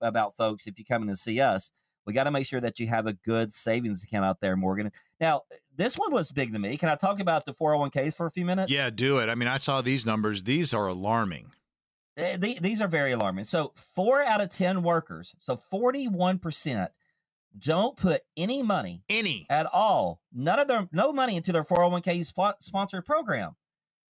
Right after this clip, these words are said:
Speaker 1: And, and, and, like, I just wanna shake these <laughs> people. I'm like, "W-, guys, get involved." I mean,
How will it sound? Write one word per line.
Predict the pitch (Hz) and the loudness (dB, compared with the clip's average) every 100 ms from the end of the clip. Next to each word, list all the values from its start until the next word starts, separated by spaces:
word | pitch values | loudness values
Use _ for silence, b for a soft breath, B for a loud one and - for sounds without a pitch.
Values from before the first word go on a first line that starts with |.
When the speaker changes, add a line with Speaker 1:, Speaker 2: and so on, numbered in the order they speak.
| - | -4
Speaker 1:
And, | 175 170 | -2 0
and, | 175 - | -2 -2
and, | 170 | 0
like, | 165 - | 0 0
I | 175 | -2
just | 214 294 | -2 -6
wanna | 240 | -6
shake | 107 - - 202 196 _ _ - | -6 -4 -2 -2 -2 _ _ -10
these | 139 - | -10 -2
<laughs> | |
people. | - 269 269 302 - 740 - - - B B B B | 0 2 0 0 0 0 0 0 -2 B B B B
I'm | 202 | 0
like, | 202 202 190 170 | 2 4 4 2
"W-, | - - 202 - - 151 | -8 -16 -18 -18 -20 -4
guys, | 185 269 240 135 113 - | 0 2 0 -2 -8 -4
get | 202 | -2
involved." | 320 269 151 160 220 269 139 113 165 | 0 -2 -2 0 2 4 2 0 0
I | 190 | 0
mean, | 190 180 160 | 0 -2 -4